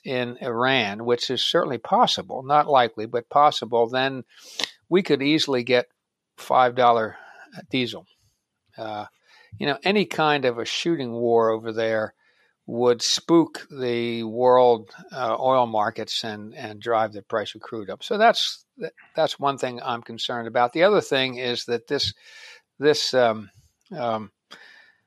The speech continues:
this virus that's coming out of China is one of those wild cards that could tip off a global recession. Uh,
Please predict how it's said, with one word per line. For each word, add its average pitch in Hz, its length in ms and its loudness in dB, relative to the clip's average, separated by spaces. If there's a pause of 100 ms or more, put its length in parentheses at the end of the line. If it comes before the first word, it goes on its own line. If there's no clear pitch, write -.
(200)
this 131 260 2
virus 139 760 4
that's - 400 -2 (100)
coming 131 320 -4
out 117 160 0
of 107 60 -10
China 135 580 2 (380)
is 135 320 0 (1200)
one 170 260 2
of 175 80 2
those 131 240 2
wild 131 600 4
cards 104 500 0 (600)
that 143 260 2
could 269 340 -2
tip - 320 -2
off 131 520 6
a 120 460 0 (480)
global 131 380 2
recession. 113 640 -4 (560)
Uh, 120 240 0